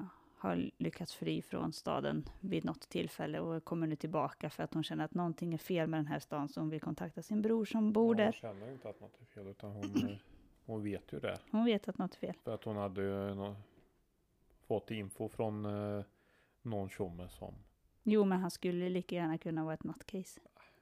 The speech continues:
Speaker 2: Ja.
Speaker 1: Eh, men hon vet ju sin bror som nu är polis i den här stan. Och, eh, varna honom,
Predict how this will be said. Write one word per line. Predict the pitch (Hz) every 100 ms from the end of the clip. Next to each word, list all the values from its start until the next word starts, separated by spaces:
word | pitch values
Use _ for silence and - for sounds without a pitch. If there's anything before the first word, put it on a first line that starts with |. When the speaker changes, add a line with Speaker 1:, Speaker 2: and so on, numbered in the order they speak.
| - 120 110 - - -
Speaker 2:
Ja. | - 95 98 _ -
Speaker 1:
Eh, | 196 175 170 170 175 190
men | 220 220
hon | 220
vet | 208 196
ju | 190
sin | 190
bror | 180 170
som | - 180
nu | 170 175
är |
polis | 175 196 208 208
i | 196
den | 165
här | 160
stan. | - - - _ -
Och, | 196 - -
eh, | - 190 - _ _ _ _ _ _ _ _ _ _ _ _ _ -
varna | 202 247 220
honom, | 220 226 247